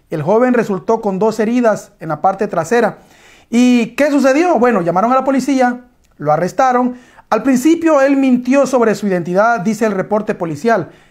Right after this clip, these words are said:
El reporte indica que él dio diferentes nombres, pero finalmente descubrieron su verdadera identidad. Ahora la policía del condado de Gwinnett finalmente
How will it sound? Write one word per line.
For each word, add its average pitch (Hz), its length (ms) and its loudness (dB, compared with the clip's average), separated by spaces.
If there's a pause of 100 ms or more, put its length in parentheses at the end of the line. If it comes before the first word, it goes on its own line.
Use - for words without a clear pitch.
(120)
El 175 140 -2
reporte 208 400 -2
indica 254 380 0
que 220 160 0
él 226 140 -2
dio 240 340 0
diferentes 196 560 -2
nombres, 220 500 2 (340)
pero 262 220 2
finalmente 247 920 0 (180)
descubrieron 190 580 -2
su 208 100 -4
verdadera 180 460 0
identidad. 220 580 0 (560)
Ahora 294 400 2
la 294 160 0
policía 285 400 2
del 285 80 0
condado 269 320 2
de 262 60 4
Gwinnett 254 580 0
finalmente 226 840 0